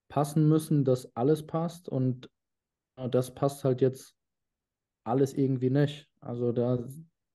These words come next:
kommt ein, ein Faktor ins, ins, ins Wackeln und dann, äh, ist das wie so eine Kettenreaktion und, und alles droht zusammenzubrechen. Also allein, allein das, was Alex auch vorhin gesagt hat,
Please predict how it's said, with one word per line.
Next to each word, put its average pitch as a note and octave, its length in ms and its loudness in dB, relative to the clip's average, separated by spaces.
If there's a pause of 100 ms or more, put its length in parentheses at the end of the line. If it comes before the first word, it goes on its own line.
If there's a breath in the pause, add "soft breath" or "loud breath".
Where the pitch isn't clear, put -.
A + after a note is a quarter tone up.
(760)
kommt C#3 240 0
ein, D3 380 4
ein C#3+ 240 0
Faktor D3 460 0
ins, C3+ 300 -2 (160)
ins, C3+ 400 -4 (480 soft breath)
ins C3 480 0
Wackeln D3 440 4
und C#3 180 2
dann, C#3 300 4
äh, C#3 600 0
ist D3 140 -2
das C#3 180 -2
wie C#3+ 120 0
so C#3 80 2
eine C#3 180 0
Kettenreaktion D3 880 -2
und, C3+ 360 -4
und C#3 300 -4
alles C#3 260 2
droht C#3+ 260 0
zusammenzubrechen. B2 880 -2
Also B2 300 0 (800 soft breath)
allein, D3 600 2
allein C3 300 -2
das, C3+ 180 -2
was C3 200 -4
Alex D3 300 -2
auch C3 120 -4
vorhin C3+ 340 -2
gesagt C3 300 0
hat, C#3+ 180 0